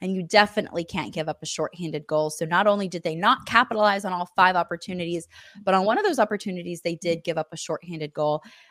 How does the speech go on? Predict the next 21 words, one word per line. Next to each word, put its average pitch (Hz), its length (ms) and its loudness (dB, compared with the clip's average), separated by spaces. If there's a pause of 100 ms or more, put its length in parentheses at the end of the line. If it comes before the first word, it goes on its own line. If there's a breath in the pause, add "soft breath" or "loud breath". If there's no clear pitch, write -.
(140 soft breath)
Um, 165 400 2 (100)
and 185 160 0
that's - 240 -4
probably 208 520 -2
where 165 260 0
they 170 140 -2
would 160 160 -2
find 156 240 -6
themselves 156 520 -6
most 160 460 -10
frustrated. 165 680 -2
But 185 100 -2
whenever 208 260 0
you 247 200 -2
look 190 240 0
at - 100 -8
even 185 300 -4
more 175 180 -2
of 170 140 -2
these 160 160 -8
stats, - 720 -2